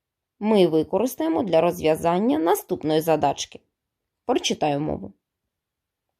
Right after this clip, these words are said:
У білки в одному дуплі сховалось десять горіхів, а в іншому ми тільки що дізналися, скільки? Шість горіхів. Скільки горіхів сховала білка?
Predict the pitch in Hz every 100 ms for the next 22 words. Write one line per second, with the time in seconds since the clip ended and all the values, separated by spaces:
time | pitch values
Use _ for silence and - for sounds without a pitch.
0 | _ _ _ _ _ _ _ _ _ _
1 | _ _ _ 170 170 165 160 240 - 277
2 | 175 151 165 185 226 302 220 170 - 165
3 | 160 165 185 175 180 202 208 160 175 165
4 | 156 123 - _ _ _ _ _ - 208
5 | 185 170 156 - 208 262 262 262 254 -
6 | 247 - 240 247 233 226 233 254 - 254
7 | 269 _ _ - - 170 156 254 370 392
8 | _ _ _ _ _ _ _ _ - -
9 | - - 302 233 175 175 147 135 - -
10 | _ _ _ _ _ _ - - - 240
11 | 233 175 - 156 160 156 156 156 - 370
12 | 359 - 156 160 185 196 196 170 151 127
13 | -